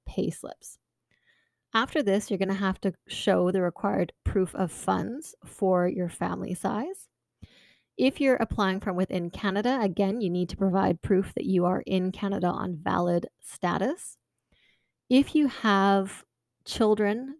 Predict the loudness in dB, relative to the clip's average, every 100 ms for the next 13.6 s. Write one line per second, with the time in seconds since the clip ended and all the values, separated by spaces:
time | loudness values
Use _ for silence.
0 | -4 -2 0 0 2 0 0 -2 -2 -8
1 | _ _ 2 4 2 -2 -2 2 4 4
2 | 6 2 2 2 2 4 4 4 2 -6
3 | -6 -2 0 0 -2 -2 -2 0 0 -2
4 | -12 _ -20 -20 _ _ 10 12 12 8
5 | 4 4 4 4 4 2 2 0 0 2
6 | 4 4 2 0 -4 -6 -4 0 0 0
7 | -2 -2 2 2 4 0 0 -4 -2 0
8 | 0 0 0 2 2 4 4 4 0 -2
9 | -2 -2 -2 -4 -4 _ _ _ -20 -20
10 | _ 2 6 4 6 6 6 4 2 2
11 | 0 _ -4 0 2 2 6 6 6 4
12 | 4 2 0 2 2 2 0 2 0 4
13 | 4 4 4 4 4 2